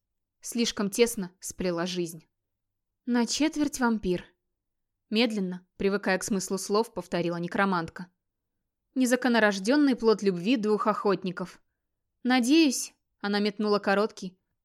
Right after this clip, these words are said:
полный затаенной боли взгляд на собеседника. «Обошлось без насилия». «Без», подтвердил лорд Тершин и убрал бренди. Она навевала меланхолию,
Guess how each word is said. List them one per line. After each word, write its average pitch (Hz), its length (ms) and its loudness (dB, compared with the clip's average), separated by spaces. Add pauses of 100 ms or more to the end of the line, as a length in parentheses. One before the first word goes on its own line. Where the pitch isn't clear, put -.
(160)
полный 294 300 4
затаенной 240 560 2
боли 226 260 6
взгляд 214 320 2
на 214 80 -4
собеседника. 196 760 -4 (500)
«Обошлось 294 460 4
без 247 160 0
насилия». 202 600 -2 (800)
«Без», 226 480 2 (340)
подтвердил 190 520 -4
лорд 185 220 -2
Тершин 220 500 -4 (360)
и 202 80 -2
убрал 185 320 2
бренди. 175 460 -2 (720)
Она 247 220 2
навевала 254 440 4
меланхолию, 240 760 2